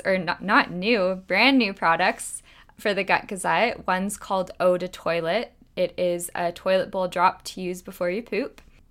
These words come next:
And then Healing Heat heating packs, which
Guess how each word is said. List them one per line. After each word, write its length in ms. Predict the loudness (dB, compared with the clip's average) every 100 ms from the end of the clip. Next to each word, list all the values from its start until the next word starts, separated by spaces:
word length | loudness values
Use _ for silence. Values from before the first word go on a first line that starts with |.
| -20 -20 _
And 180 | -2 0
then 200 | 2 0
Healing 540 | -4 -4 -2 0 -2 -4
Heat 340 | -6 -8 -10
heating 400 | -12 -6 -4 -2
packs, 540 | 2 2 2 -2 -8 -10 _ _ _ 0
which 300 | 0 0